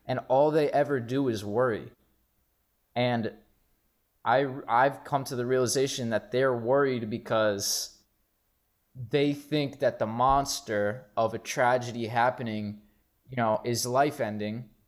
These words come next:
because they've never actually gone through it. Um, so, you know, it's just like they'll worry about every individual opportunity, and I'm just like,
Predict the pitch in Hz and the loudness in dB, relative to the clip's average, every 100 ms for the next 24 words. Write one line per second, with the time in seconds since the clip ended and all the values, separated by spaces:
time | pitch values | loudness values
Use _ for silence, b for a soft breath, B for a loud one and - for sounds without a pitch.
0 | _ _ _ - - 131 139 127 135 127 | _ _ _ -10 -4 -2 0 0 0 2
1 | 120 120 - 123 104 117 117 104 98 95 | 2 2 -2 -6 0 0 0 -6 -8 -10
2 | - _ _ _ _ _ - 110 104 95 | -12 _ _ _ _ _ -4 0 0 -2
3 | - - - _ _ _ _ _ - - | -10 -18 -20 _ _ _ _ _ -6 0
4 | 127 139 131 110 107 107 - _ - _ | 0 0 -2 -2 -2 -4 -16 _ -20 _
5 | _ _ _ _ _ _ _ _ 131 - | _ _ _ _ _ _ _ _ -8 -4
6 | 143 151 135 - 160 139 165 151 139 127 | 0 0 0 0 0 2 2 2 4 2
7 | 143 143 147 143 135 120 135 127 131 135 | 2 -2 -4 -4 -4 -2 -4 -4 -4 -2
8 | 131 127 123 - 127 123 - 156 147 127 | 0 0 -2 -2 -2 -4 -6 -4 -2 -2
9 | 120 107 127 127 - 120 107 | 0 0 0 -2 -2 0 0